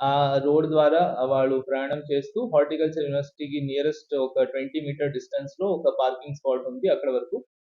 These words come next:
ఆ, పొలిటికల్ ఏజెంట్స్ చేరగలుగుతారు. So, ఈ staff and agents, ఆ, మిక్సింగ్ కాకు-, ఆ, కాకుండా డిఫరెంట్ డిఫరెంట్ రోడ్స్, ఆ, ద్వారా రావాలని మేము ఏర్పాటు చేస్తున్నాం. దీనికి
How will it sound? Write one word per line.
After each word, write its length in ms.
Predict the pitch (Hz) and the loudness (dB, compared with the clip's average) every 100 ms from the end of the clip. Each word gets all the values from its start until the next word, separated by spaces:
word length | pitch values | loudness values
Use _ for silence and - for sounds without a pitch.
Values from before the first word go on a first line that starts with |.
| _ - | _ -4
ఆ, 240 | 120 120 - | 0 0 2
పొలిటికల్ 340 | 135 135 143 | 0 0 0
ఏజెంట్స్ 420 | 135 131 196 - 131 | 0 0 -4 -2 -2
చేరగలుగుతారు. 600 | 123 120 110 110 107 - _ _ _ - | 0 0 0 -4 -4 -12 _ _ _ -8
So, 80 | 131 | -4
ఈ 40 | |
staff 400 | 127 - 156 170 180 | -4 0 2 4 2
and 220 | 160 151 | 2 0
agents, 540 | 160 165 196 202 160 | -2 -2 2 2 2
ఆ, 140 | 135 135 | -2 -2
మిక్సింగ్ 440 | 147 - 175 165 | -4 -6 -8 0
కాకు-, 640 | 156 143 151 143 139 123 127 | 2 2 0 -6 -8 -6 -4
ఆ, 240 | 127 127 | -2 0
కాకుండా 360 | 139 139 147 180 | -2 -2 0 0
డిఫరెంట్ 440 | 190 143 165 156 | 0 -2 -4 -4
డిఫరెంట్ 260 | 151 156 147 | -6 -6 -4
రోడ్స్, 380 | 131 143 - _ _ _ - | -4 -4 -8 _ _ _ -4
ఆ, 120 | 120 | -4
ద్వారా 300 | 123 135 143 | 0 2 4
రావాలని 380 | 135 131 135 160 | 4 2 0 -2
మేము 220 | 180 135 | -4 0
ఏర్పాటు 460 | 127 127 139 135 123 | 0 0 0 -2 -4
చేస్తున్నాం. 440 | 131 - 147 208 | -6 -8 -6 -4
దీనికి 200 | 175 160 | -2 -2